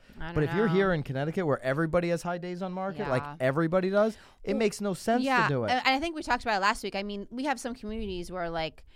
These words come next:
Speaker 1: you're looking at a thr-, like, a three-year day on market.
Speaker 2: Right.
Speaker 1: Like, the longer you're on, the better you're gonna have a,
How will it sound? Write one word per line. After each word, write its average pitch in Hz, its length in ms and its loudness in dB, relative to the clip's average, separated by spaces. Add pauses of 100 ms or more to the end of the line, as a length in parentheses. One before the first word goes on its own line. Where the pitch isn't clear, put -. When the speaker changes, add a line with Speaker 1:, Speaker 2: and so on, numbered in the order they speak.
(200)
Speaker 1:
you're 202 160 -2
looking 240 280 -4
at 180 120 0
a 156 40 -4 (260)
thr-, 208 240 -8
like, 190 260 -6
a 190 40 -16
three-year 240 1040 -4
day 180 200 -2
on 151 120 -4
market. 135 300 -8
Speaker 2:
Right. 247 180 0
Speaker 1:
Like, 220 160 2 (160)
the 233 80 -6
longer 359 340 0
you're 262 160 0
on, 285 200 2
the 180 80 -6
better 233 200 2
you're 175 160 -4
gonna 170 200 -8
have 202 180 -2
a, 170 80 -2